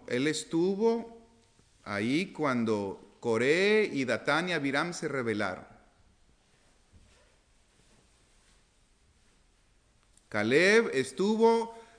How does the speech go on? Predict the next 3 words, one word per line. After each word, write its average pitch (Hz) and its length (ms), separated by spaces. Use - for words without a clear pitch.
cuando 139 1120
los 135 240
israelitas 180 1160